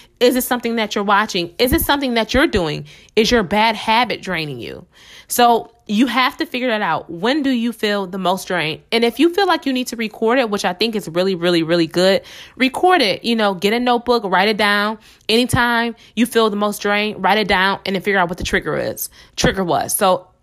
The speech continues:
if all of a sudden you get in your car and you feel drained,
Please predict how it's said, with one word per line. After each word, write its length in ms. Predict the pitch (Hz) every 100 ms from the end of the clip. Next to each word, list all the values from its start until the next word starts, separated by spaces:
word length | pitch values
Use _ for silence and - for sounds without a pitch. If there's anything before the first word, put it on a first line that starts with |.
| _
if 180 | 196 -
all 160 | 202 247
of 60 |
a 40 | 254
sudden 420 | 269 - 226 214 -
you 140 | 202
get 160 | 196 202
in 60 |
your 120 | 220 202
car 300 | 208 190 190
and 120 | 190
you 100 | 190
feel 200 | 196 185
drained, 540 | 175 190 214 202 202